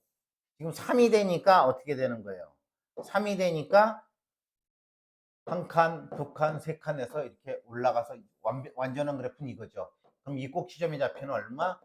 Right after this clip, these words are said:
이, 삼. 대칭축은 이거라고 그랬잖아요. 그죠? 이거. 요게 대충 영 되는 거니까 x 이퀄 이가 대칭축이 이게. 대칭축이라는 건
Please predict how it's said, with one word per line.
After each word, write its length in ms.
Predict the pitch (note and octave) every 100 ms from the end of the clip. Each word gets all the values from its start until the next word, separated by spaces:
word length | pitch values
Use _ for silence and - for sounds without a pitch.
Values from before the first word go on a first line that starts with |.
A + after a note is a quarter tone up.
| _ _
이, 160 | G#2+ G#2+ - G#2 A2+ D3 - - _ _
삼. 400 | - B2 E2 - _ _
대칭축은 640 | D#3+ D#3+ F3 F3 - G3+
이거라고 280 | D#3 C3 B2+
그랬잖아요. 340 | A#2+ - G#2 G2+
그죠? 300 | B2 C#3 - _ _ _ _
이거. 360 | A#2+ A#2 G2+ _ _ _ _ _ _ -
요게 220 | C#3 C#3+ D#3
대충 280 | B2+ -
영 220 | B2+ C3+ C#3+
되는 240 | B2+ A2+
거니까 240 | G2+ -
x 340 | G#2+ A#2 - -
이퀄 300 | B2+ - C3+
이가 480 | G#2 G#2 D#3 D#3+ - _ _
대칭축이 640 | - A#2+ B2 A#2+ - - G#2
이게. 260 | E2+ D#2 - _ _ _ _ _ _ - - - _
대칭축이라는 760 | D#3+ D#3+ G3+ G3 F#3 G3 F#3
건 220 | E3+ E3+